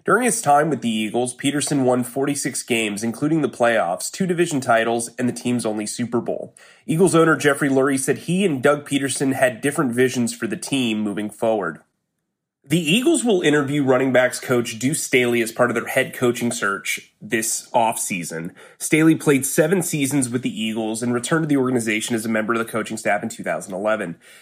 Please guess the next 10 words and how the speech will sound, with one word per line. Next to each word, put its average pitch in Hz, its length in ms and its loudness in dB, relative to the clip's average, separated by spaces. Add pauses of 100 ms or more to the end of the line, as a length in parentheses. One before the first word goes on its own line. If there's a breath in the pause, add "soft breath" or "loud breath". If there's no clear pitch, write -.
The 151 80 2
Eagles 220 180 2
haven't 220 220 2
had 202 100 4
a 160 60 0
black 131 320 4
head 127 180 -2
coach, 120 300 0
offensive 135 420 0
coordinator, 117 720 2